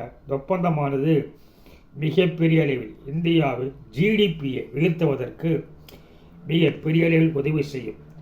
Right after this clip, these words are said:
அதாவது இங்கிருந்து உற்பத்தி செய்யும் ஆடை ஏற்றுமதிகள், தோல் பொருட்களுக்கு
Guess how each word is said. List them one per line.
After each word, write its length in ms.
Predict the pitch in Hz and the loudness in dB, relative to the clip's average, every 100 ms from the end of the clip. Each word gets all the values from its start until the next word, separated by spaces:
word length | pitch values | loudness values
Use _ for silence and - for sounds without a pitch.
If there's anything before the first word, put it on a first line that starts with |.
| - | -20
அதாவது 280 | 147 143 147 | -4 0 0
இங்கிருந்து 380 | 160 160 185 175 | 2 0 2 2
உற்பத்தி 400 | 160 196 180 185 | 2 -2 -2 -2
செய்யும் 360 | 156 143 131 | -2 -4 -2
ஆடை 260 | 147 170 165 143 | 0 0 2 0
ஏற்றுமதிகள், 720 | 175 - 160 147 127 131 160 - - - - - - _ - - - - - - _ _ | -2 -6 -4 -4 -4 -6 -6 -10 -20 -20 -20 -20 -20 _ -20 -20 -20 -20 -20 -20 _ _
தோல் 320 | 160 190 196 160 | 2 4 4 2
பொருட்களுக்கு 640 | 156 135 - 127 120 143 | -2 -2 -4 -6 -4 -8